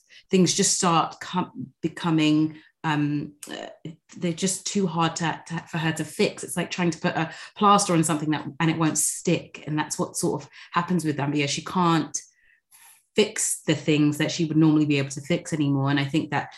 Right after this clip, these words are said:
those bites are sort of a representation of not being able to, to do that, not being able to be there, not being able to, to fix the things that you can normally fix, not being able to get her daughter to feel okay with her being out and then coming back and then feeling guilty. And then,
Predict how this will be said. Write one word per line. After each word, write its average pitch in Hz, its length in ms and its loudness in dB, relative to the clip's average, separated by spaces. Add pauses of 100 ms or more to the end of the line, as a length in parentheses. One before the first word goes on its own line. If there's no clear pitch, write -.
(140)
those 160 180 4
bites 156 380 2
are 147 160 -2
sort - 200 -4
of 143 60 -8
a - 40 -6
representation 147 800 -2
of 135 180 -2 (460)
not 170 300 4
being 165 260 8
able 147 400 2
to, 143 540 -2 (240)
to 180 120 -2
do 175 300 4
that, 135 340 -2
not 160 240 2
being 151 220 4
able 143 180 0
to 156 140 -6
be 180 300 2
there, 139 240 0
not 151 220 2
being 151 300 4
able 139 280 -2
to, 143 380 -4 (300)
to 175 100 0
fix - 380 0
the 190 80 -2
things 170 260 4
that 160 100 0
you - 80 -10
can 170 160 -2
normally 170 300 6
fix, 147 260 -2
not 160 140 -2
being 160 220 6
able 151 200 0
to 156 220 -6 (340)
get 175 120 0
her 170 100 0
daughter 185 320 4
to 170 140 -2
feel 160 400 0
okay 202 540 2
with 170 200 0
her 160 160 0
being 170 320 4
out 240 220 4
and 160 120 4
then 151 120 2
coming 165 260 0
back 226 240 4
and 156 80 0
then 147 80 0
feeling 180 320 -2
guilty. 233 300 2
And 156 100 6
then, 156 140 4